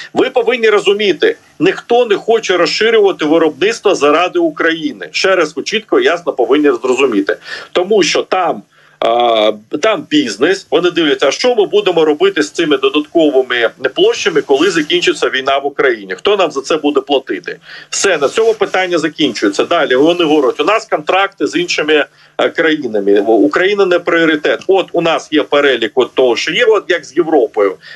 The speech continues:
Обіцяли мільйон снарядів, дали тільки триста тисяч. Сказали, ну, вибачте, у нас не виходить, тому що ніхто впрягатися не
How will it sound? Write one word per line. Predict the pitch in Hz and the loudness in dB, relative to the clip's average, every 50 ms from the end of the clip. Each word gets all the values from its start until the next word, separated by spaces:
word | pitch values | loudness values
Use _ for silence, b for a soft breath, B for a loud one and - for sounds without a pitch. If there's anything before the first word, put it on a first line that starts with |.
| B B | B B
Обіцяли | - 151 147 208 208 - 233 226 233 220 196 | -2 -2 0 -2 -2 -2 -2 -2 0 0 0
мільйон | 175 165 160 151 147 143 131 120 | 0 2 2 2 2 2 2 0
снарядів, | - - - 123 117 120 110 107 101 98 101 101 | -2 -4 -2 0 0 2 2 0 0 -2 -4 -2
дали | - 185 208 208 190 160 | -2 0 2 2 0 0
тільки | - 180 - 147 151 | -2 -4 -4 -4 -2
триста | 147 156 147 147 - - 131 | 0 0 0 0 0 -2 -4
тисяч. | - - 120 104 98 - - - B B B B B B | -4 -4 -10 -12 -12 -12 -16 -16 B B B B B B
Сказали, | B - 165 156 151 139 131 147 | B -2 0 2 2 0 0 0
ну, | 208 277 269 | 0 0 2
вибачте, | - 165 220 214 190 175 160 - - 160 | 2 2 2 2 0 -2 -2 -2 0 0
у | 151 | 0
нас | 156 185 196 190 - 175 | 2 2 0 -2 -2 -4
не | 175 | -2
виходить, | 160 160 - - 185 120 - 175 - | -2 -2 -2 0 -2 -2 -2 -2 -2
тому | - 143 170 180 | -2 0 0 0
що | - - 185 | 0 0 0
ніхто | 180 175 - 233 247 | -2 0 0 -2 -2
впрягатися | - - 196 165 156 180 180 175 - - - - 131 | -2 -2 -4 -2 0 -2 -2 -2 -4 -6 -4 -4 -2
не | 143 151 | -2 -4